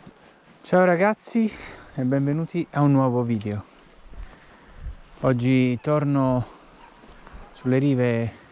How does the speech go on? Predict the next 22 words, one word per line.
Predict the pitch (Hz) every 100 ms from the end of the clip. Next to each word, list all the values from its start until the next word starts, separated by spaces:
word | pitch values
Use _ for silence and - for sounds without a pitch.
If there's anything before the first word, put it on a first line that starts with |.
| - - - - - -
di | 123
uno | 131 123
dei | 117
grandi | 120 127 120
laghi | 117 117
isilani. | 117 143 139 113 104 101 - - - - - - - -
Ho | 131
con | - 123
me | 123 120 117 110
la | 113 117
Zodias | 143 135 104 101 - - - - - - - - -
quattro | - 117 151
dodici | 156 180 151 123 - 120
abbinata | 113 117 123 113 117
al, | 110 110 107 107 - - _ - - _ - - - - - -
all'Ultegra | 120 113 127 123 135
tremila. | 180 202 208 220 208 - - - - - - - - - - - -
E | 120 113 110 110 110 110 107 113
niente, | 135 156 110 107 113
il | 110 110 -
target | 165 160 147 -
oggi | 139 135 123 139 160